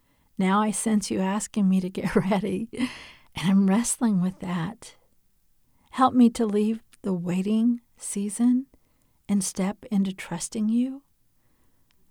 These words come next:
I will follow you, and I will embrace the new. But I also understand it's gonna feel awkward and wonderful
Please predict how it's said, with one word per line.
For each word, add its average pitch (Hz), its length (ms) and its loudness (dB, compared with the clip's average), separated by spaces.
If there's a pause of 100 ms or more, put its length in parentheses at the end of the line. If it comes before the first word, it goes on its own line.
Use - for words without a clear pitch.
(140)
I 226 140 -2
will 277 180 2
follow 196 420 -4
you, 175 520 -6 (420)
and 196 140 2
I 233 180 2
will 302 220 2
embrace 233 460 2
the 233 160 0
new. 208 500 4 (1120)
But 190 120 -2
I 220 200 0
also 262 360 0
understand 226 640 2
it's 233 140 -8
gonna 214 240 0
feel 214 320 -6
awkward 185 640 -6 (500)
and 208 220 2
wonderful 233 840 -2